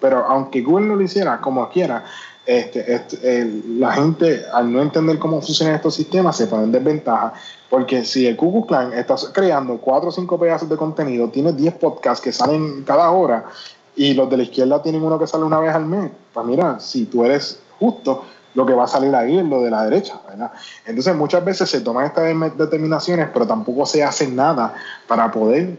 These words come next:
este, ¿verdad?, contrarrestar eso, porque, pues, ya ellos no tienen la delantera, que hay que trabajar, pero, pues, obviamente, pues, tienen otro objetivo y no le dan esa importancia. Eso siempre entra en el dilema de que sí, esto quizás puede ser que en algún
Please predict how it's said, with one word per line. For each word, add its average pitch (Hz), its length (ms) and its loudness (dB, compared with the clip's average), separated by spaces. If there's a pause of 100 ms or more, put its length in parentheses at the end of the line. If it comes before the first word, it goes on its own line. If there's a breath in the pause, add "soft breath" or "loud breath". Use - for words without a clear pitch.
este, 110 540 -2
¿verdad?, 104 300 0
contrarrestar 123 580 0
eso, 180 200 2
porque, 113 500 -2
pues, 107 160 -4
ya 107 100 0
ellos 135 180 2
no 135 80 0
tienen 151 180 0
la 151 80 4
delantera, 151 420 0
que 156 80 0
hay 110 80 -2
que 180 120 0
trabajar, 170 600 2
pero, 113 220 0
pues, 135 240 0 (240)
obviamente, 135 440 0
pues, 117 160 0 (480 loud breath)
tienen 143 260 2
otro 160 240 0
objetivo 160 460 0
y 170 40 0
no 131 100 0
le 123 60 2
dan 135 160 0
esa 156 160 -4
importancia. 156 520 -2
Eso 117 140 -2
siempre 170 400 0
entra 208 240 2
en 202 60 2
el 185 60 0
dilema 196 340 4
de 131 80 0
que 131 300 -4
sí, 269 400 2
esto 208 340 -2
quizás 208 300 0
puede 185 280 2
ser 180 220 -2
que 175 80 -2
en 165 60 4
algún 147 200 0